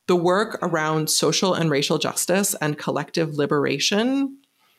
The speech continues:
and spirituality, like, as I've been advancing in these different things, my spirituality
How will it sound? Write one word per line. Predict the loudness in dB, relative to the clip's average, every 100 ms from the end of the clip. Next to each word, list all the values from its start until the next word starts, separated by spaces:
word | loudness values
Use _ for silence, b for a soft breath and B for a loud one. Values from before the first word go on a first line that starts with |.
| b b
and | 0 0
spirituality, | 0 0 2 2 2 0 0 0 0 0 2 2
like, | 0 -2 -4
as | -2
I've | 0 0
been | 0 0
advancing | 0 0 0 2 2 2
in |
these | 0 0
different | -2 -2 -6 -2
things, | 0 2 2 0 -4 B B B -2
my | 0 2 2 2
spirituality | 2 2 2 2 2 0 0 0 0 2 2 2